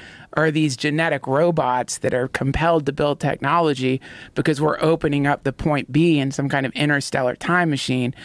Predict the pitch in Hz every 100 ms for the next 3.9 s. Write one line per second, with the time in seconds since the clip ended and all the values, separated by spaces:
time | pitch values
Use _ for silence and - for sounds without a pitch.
0 | - - 143 165 170 175 - - 143 127
1 | 131 160 151 131 - - 131 - 160 156
2 | 139 135 - - - - 160 151 165 160
3 | 147 143 135 135 - 131 123 127 -